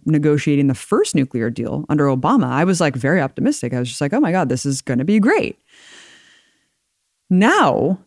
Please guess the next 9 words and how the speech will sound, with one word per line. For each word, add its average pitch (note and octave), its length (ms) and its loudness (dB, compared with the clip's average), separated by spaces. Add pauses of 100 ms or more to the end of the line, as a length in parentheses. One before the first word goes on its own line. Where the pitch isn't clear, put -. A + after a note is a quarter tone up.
(480)
turns C4+ 340 4
out G3+ 320 0 (380)
they F#3 140 2
are G#3 120 2
taking C#4+ 460 0
their A3+ 140 2
sweet G3 800 0 (160)
ass G3+ 520 0 (300)
time. - 520 -2